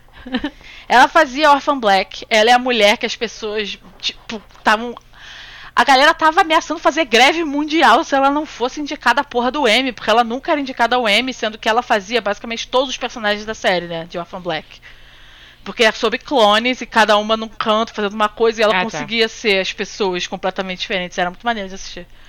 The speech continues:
Speaker 2: Enfim, acho que ela ganhou o Emmy nesse ano aí, que a galera ficou enchendo a porra do saco. Mas enfim, ela é a She-Hulk, ela é ótima. O problema da série, o maior problema, e era nisso que o,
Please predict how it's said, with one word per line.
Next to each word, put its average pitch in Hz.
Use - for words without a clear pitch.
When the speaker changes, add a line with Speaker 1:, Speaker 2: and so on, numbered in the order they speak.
Speaker 2:
Enfim, -
acho -
que 370
ela 427
ganhou 226
o 202
Emmy 175
nesse 190
ano 180
aí, 175
que -
a 196
galera 175
ficou 180
enchendo 180
a -
porra 175
do -
saco. -
Mas 254
enfim, 339
ela 208
é 220
a 220
She-Hulk, 226
ela 208
é 233
ótima. 247
O 254
problema 277
da 247
série, 208
o 196
maior 226
problema, 180
e 202
era 208
nisso 226
que 233
o, 180